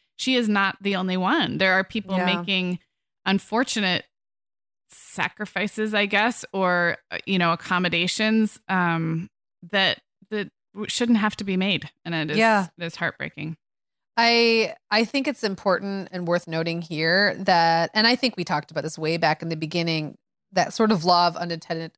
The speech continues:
Speaker 2: unintended consequences or rules being applied across the board without taking these circumstances
Speaker 1: Mm, yes.
Speaker 2: into account.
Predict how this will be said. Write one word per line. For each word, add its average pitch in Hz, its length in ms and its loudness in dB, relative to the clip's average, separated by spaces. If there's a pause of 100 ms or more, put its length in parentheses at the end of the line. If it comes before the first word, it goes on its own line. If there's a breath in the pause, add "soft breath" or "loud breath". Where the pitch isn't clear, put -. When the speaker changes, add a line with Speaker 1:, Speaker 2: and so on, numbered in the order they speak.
(120)
Speaker 2:
unintended 202 520 -2
consequences 170 680 -8
or 165 380 2 (440)
rules 214 420 4
being 202 180 2
applied 185 380 2
across 175 340 -2
the 170 160 -8 (320)
board 175 460 2 (100)
without 170 420 -2
taking 180 360 -6
these 165 320 -6 (220)
circumstances 185 840 -2
Speaker 1:
Mm, 185 40 -6
yes. 180 220 2
Speaker 2:
into 180 400 0
account. 185 680 0